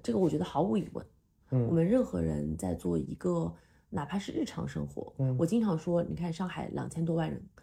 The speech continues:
Speaker 1: 每个人对于这个城市的感受都是不一样的。
Speaker 2: 对。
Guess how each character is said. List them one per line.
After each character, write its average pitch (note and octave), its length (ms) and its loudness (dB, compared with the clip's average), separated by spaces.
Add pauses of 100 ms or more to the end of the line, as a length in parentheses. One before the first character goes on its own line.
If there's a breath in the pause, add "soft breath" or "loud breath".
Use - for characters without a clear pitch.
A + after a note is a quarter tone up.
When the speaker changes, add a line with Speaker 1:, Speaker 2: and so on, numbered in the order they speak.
(200 loud breath)
Speaker 1:
每 E3 160 6
个 F#3 80 4
人 F3+ 120 6
对 F3 140 4
于 E3+ 60 4
这 E3+ 80 2
个 E3+ 100 4
城 D#3+ 180 -6
市 F3+ 120 -4
的 E3 60 0
感 D3 180 -4
受 F#3+ 160 0
都 C#3+ 80 -2
是 C#3 80 -8
不 - 180 -4
一 G2+ 80 -6
样 A#2+ 140 -2
的。 A2 160 4
Speaker 2:
对。 A2 60 -2